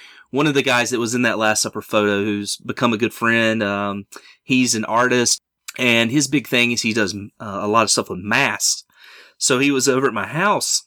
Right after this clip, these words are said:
the summer that my wife was pregnant with my second kid, and he just has this box of masks. And, um, in this photo, it's a family photo, and I've got on a Frankenstein mask. My daughter, who is,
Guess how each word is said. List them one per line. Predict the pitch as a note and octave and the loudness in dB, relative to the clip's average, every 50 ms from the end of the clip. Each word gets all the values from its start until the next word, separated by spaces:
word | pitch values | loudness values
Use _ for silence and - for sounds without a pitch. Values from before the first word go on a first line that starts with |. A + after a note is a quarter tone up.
| _ | _
the | - G#2 | -4 -2
summer | - - D#3 C#3+ D3 C#3+ C#3 C3 | 0 2 2 2 2 2 2 2
that | C3 C3 - | 2 0 0
my | A#2+ A#2 A2 G#2+ G2+ | 0 0 0 2 2
wife | G2+ G2+ G#2 A2 A#2+ A#2+ - | 0 2 2 2 2 0 -2
was | A2+ G2+ | -4 -8
pregnant | - - G#2+ G2+ G2 A2 F#2 F#2+ | -4 0 0 0 0 -2 -4 -6
with | F#2 - | -6 -6
my | G2+ F#2+ | -6 -4
second | F2+ - - F2+ - F#2 F2 D#2+ | -4 -2 -4 -4 -6 -8 -14 -8
kid, | - - C#3+ D3 C3 A#2 A2 G#2 - _ - - - - - - - | -4 0 0 2 2 0 0 -4 -8 _ -20 -20 -20 -20 -20 -16 -8
and | - A#2 A#2 A#2 A#2 A#2 B2 | -2 0 0 2 2 2 2
he | C3+ | 0
just | C3+ C#3+ - | 0 2 2
has | D#3+ C#3 B2+ | 2 0 0
this | A#2+ A2+ G2+ | -2 -4 -8
box | - _ - A#2+ A#2+ A#2 - - - - | -6 _ 0 0 0 0 -2 -4 -6 -6
of | G2+ G2 | -6 -4
masks. | G2 G2 G2+ G2+ F#2+ F2+ F2 - - - - - - | -4 -4 -4 -2 -4 -4 -4 -2 0 0 0 -2 -4
And, | G2+ G#2 G#2 G2+ G2+ G2 G2 | -6 -2 0 0 0 0 2
um, | F#2+ G2 F#2+ F2+ F2+ - _ _ _ _ _ _ _ | 2 2 0 0 -4 -10 _ _ _ _ _ _ _
in | - B2+ C3 | -2 0 2
this | C3 B2 - - | 2 2 0 0
photo, | - C#3 C3+ D3+ D3 C3+ A#2+ A2+ | 0 0 0 2 2 2 2 2
it's | A2 G2+ - G#2 | 2 0 -2 -4
a | |
family | - - - - B2+ C#3+ D#3+ F3+ F3 C#3+ A#2+ G#2+ | -8 -6 -2 0 2 2 2 2 2 0 0 0
photo, | - - A2 G#2+ G#2+ G2+ G2+ G2 G2 G2 F#2+ - - - - - - - - _ _ - | 0 0 0 2 2 2 0 0 -2 -4 -6 -8 -12 -20 -20 -20 -20 -20 -20 _ _ -2
and | A#2+ B2 B2 A#2+ A#2 A#2 A#2 | 0 2 2 4 2 2 2
I've | - A#2+ C3+ D#3+ D#3 | 2 0 0 0 2
got | D#3+ D3+ D3+ | 2 2 2
on | D3+ D3 C#3 | 2 2 0
a | |
Frankenstein | - - - C3 C3+ C3+ - C3+ A#2+ - - - A#2+ A2 G#2+ G#2+ G#2 G2+ | 0 0 0 0 0 0 0 -2 -2 -2 0 2 2 2 2 2 2 0
mask. | G2+ G2 G2 F#2+ F#2 F#2+ G2 - - - - _ _ _ _ _ _ _ _ _ | -2 -2 -2 -2 -4 -4 -2 -2 -2 -2 -4 _ _ _ _ _ _ _ _ _
My | - A#2 A#2 A#2 | -2 0 0 0
daughter, | A2+ A#2 C3 B2+ D3 F3+ F#3 F#3 E3 B2+ A2+ A2+ A2 A2 G#2+ | 0 0 0 2 2 2 2 2 2 2 4 4 2 2 2
who | G#2 C3 B2+ B2 B2 A#2+ | 2 2 2 4 4 4
is, | A2+ A2 G#2+ G#2 G2+ G2+ G2 F#2+ G2 - - - - | 4 4 4 4 4 2 0 -2 -2 -2 -2 -2 -4